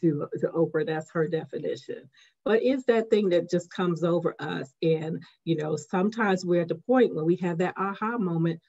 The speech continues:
we wanna risk it all and just go for it, okay? So that's pretty much about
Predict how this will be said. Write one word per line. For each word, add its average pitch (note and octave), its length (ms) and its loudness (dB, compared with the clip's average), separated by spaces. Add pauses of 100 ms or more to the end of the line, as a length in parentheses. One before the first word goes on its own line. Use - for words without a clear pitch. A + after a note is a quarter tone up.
(120)
we G3 120 4
wanna E3+ 200 0
risk E3+ 360 0
it E3+ 100 2
all E3+ 320 -2
and D3+ 140 -6
just F3+ 180 -4
go F3 300 -2
for - 240 -6
it, - 120 -16 (680)
okay? E3 360 -4 (760)
So A#3+ 320 6 (100)
that's G#3 500 2
pretty C4 220 0
much G#3+ 220 2
about E3 240 -2